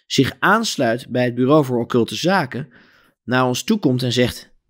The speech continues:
"Dit ga ik uitzoeken." Dat drie tweeëntwintig en die schedel,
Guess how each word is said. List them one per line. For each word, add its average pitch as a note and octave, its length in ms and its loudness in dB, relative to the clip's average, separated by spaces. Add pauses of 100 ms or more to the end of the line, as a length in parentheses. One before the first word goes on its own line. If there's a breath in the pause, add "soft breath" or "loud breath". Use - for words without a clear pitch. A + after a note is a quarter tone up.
(120)
"Dit A#2+ 240 0
ga A2+ 200 2
ik G2+ 140 -4
uitzoeken." - 640 -6 (3000)
Dat A#2+ 160 -6
drie G#3 200 2
tweeëntwintig D3 1040 -2 (1600)
en B2 140 0
die A#2+ 100 4
schedel, - 680 -2